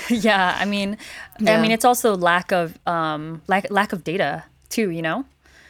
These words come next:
Speaker 1: If you're,
Speaker 2: Yeah.
Speaker 1: if they're not willing to, like, okay, stop everything and kind of dive deeper because they have to just deal with more patients, it's like, it's hard for
Speaker 2: Yeah.
Speaker 1: people to, like, stop and re-educate themselves and, like,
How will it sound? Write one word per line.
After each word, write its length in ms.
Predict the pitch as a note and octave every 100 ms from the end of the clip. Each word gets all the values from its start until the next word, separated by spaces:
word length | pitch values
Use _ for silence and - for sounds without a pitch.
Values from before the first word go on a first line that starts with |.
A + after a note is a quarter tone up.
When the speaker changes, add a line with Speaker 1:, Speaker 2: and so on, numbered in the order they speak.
| _ _ _ -
Speaker 1:
If 180 | G3+ A#3+
you're, 100 | A3
Speaker 2:
Yeah. 200 | F3 E3+
Speaker 1:
if 60 |
they're 140 | A3+ A3+
not 220 | A#3+ F#3
willing 240 | G3 G3+
to, 120 | G3 F#3
like, 200 | F3 F3+
okay, 260 | G3 F#3+
stop 280 | - G3 F#3
everything 440 | F#3 F#3+ F#3+ F#3+ F3+
and 100 | E3+
kind 180 | F3+ E3+
of 100 | D#3+
dive 260 | E3 D#3+
deeper 520 | D#3+ D#3+ A3+ B3 B3+ - _
because 220 | - F#3+ F3+
they 100 | F3+
have 160 | F#3
to 100 | F3+
just 220 | D#3+ D#3+
deal 100 | E3
with 120 | E3 E3
more 140 | D#3+
patients, 520 | D#3+ D#3 A3+ A#3+ A#3 - -
it's 140 | G3+ -
like, 140 | F3+
it's 140 | F3+ -
hard 160 | F#3
for 60 | F3+
Speaker 2:
Yeah. 140 | E3+
Speaker 1:
people 200 | E3+ F#3+ F3+
to, 120 | E3+
like, 180 | E3 D#3+
stop 320 | - E3 E3
and 120 | D#3+
re-educate 500 | D#3+ D#3+ F3+ E3+ D#3+
themselves 380 | D#3+ D#3+ D#3+ D#3+
and, 100 | D#3+
like, 140 | D#3